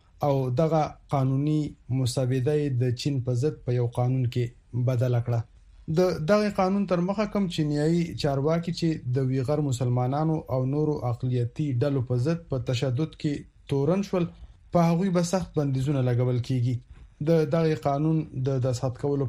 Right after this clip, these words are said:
په وخت صدر ټرمپ وویل، دې سره به د بشري حقوقو سرغړونکي مجرمان د احتساب سره مخامخ شي. چین ګواښ کړی که امریکې خپله دغه غلطي سمه نه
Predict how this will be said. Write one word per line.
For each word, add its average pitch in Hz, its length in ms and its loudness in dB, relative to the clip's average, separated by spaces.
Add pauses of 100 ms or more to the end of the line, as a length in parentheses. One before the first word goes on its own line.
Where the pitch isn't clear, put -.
په 131 140 0
وخت 131 180 -6
صدر 123 300 0
ټرمپ 151 260 -2
وویل، 165 320 2 (500)
دې 190 100 6 (100)
سره 185 180 2
به 170 220 2
د 139 100 0
بشري 143 400 0
حقوقو 160 400 0 (320)
سرغړونکي 135 720 0
مجرمان 131 560 2 (320)
د 123 160 2
احتساب 127 520 -2
سره 120 200 2
مخامخ 120 460 0
شي. 123 120 -2 (360)
چین 214 180 2
ګواښ 202 320 4
کړی 220 240 0
که 170 140 4
امریکې 170 380 0
خپله 175 280 2 (260)
دغه 151 240 2
غلطي 131 460 0
سمه 160 260 0
نه 190 40 -2